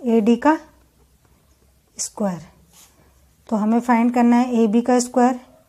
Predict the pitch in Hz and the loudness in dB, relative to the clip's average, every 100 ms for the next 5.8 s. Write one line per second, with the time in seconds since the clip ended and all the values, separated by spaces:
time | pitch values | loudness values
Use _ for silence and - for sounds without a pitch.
0 | _ _ - 208 240 254 240 226 233 240 | _ _ -6 2 4 4 2 2 -2 -4
1 | 240 233 240 247 - - 247 269 - - | -2 -2 -2 -6 -6 -2 -2 -2 -8 -18
2 | _ _ _ _ _ 254 226 220 240 233 | _ _ _ _ _ -2 0 2 0 0
3 | 233 220 233 254 - - 233 233 277 - | 0 0 2 -2 -4 0 4 4 0 -6
4 | _ _ _ _ _ _ _ _ _ - | _ _ _ _ _ _ _ _ _ -20
5 | - - _ _ _ - 214 247 | -20 -20 _ _ _ -10 -10 -10